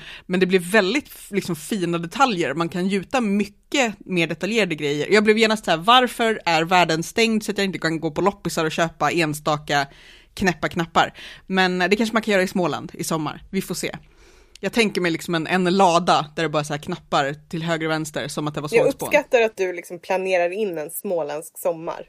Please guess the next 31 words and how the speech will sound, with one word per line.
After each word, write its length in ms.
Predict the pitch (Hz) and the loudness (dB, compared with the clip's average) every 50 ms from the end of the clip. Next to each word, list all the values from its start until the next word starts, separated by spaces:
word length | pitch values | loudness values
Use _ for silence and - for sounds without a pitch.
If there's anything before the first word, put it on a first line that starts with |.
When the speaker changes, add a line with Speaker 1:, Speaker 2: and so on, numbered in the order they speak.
| _ _ | _ _
Speaker 1:
Ja, 100 | - 208 - _ _ | -8 -8 -8 _ _
ja 100 | - 180 | 2 2
då. 120 | 165 160 160 | 2 2 0
Speaker 2:
Det 60 | - 196 | -4 -4
här 260 | 180 214 208 196 185 | -2 0 2 2 2
är 60 | 180 | 0
bra. 320 | 175 - 190 196 175 - - - 262 240 - | -2 2 4 4 4 4 4 2 0 0 -2
Speaker 1:
<laughs> 200 | - - - - | -8 -10 -10 -8
Också 340 | - 202 190 - - 180 165 | -6 -6 -4 -2 0 0 0
vara 300 | - 180 202 202 185 185 | 2 4 4 6 6 6
ut-, 380 | 185 185 185 180 202 190 - - | 6 4 4 2 0 -2 0 0
ute 220 | 226 208 202 208 | 0 0 0 0
i 40 | 208 | -2
skogen 500 | - - - 208 202 190 170 160 160 185 170 | 0 2 2 2 4 4 2 2 2 0 0
där 80 | 180 175 | 0 2
man 180 | 180 185 175 | 2 2 2
kan 120 | - 175 175 | 0 -2 -4
känna 260 | - 175 165 165 160 | -4 -2 -2 -2 -2
så 100 | - 165 | -2 -2
här 60 | 151 | -2
att 140 | 151 151 - - | -2 -4 -8 -8
det, 220 | 180 190 190 175 | -4 -4 -2 0
det 80 | 190 196 | 2 2
är 60 | 190 | 2
med 120 | 202 196 | 2 2
flit 240 | 202 285 262 220 - | 2 2 0 0 0
som 120 | - 175 | -2 -2
jag 60 | 165 160 | -2 -2
inte 140 | 151 156 | -4 -4
träffar 260 | 143 - 147 147 156 - | -6 -8 -8 -6 -6 -8
någon. 180 | 139 143 147 | -8 -8 -10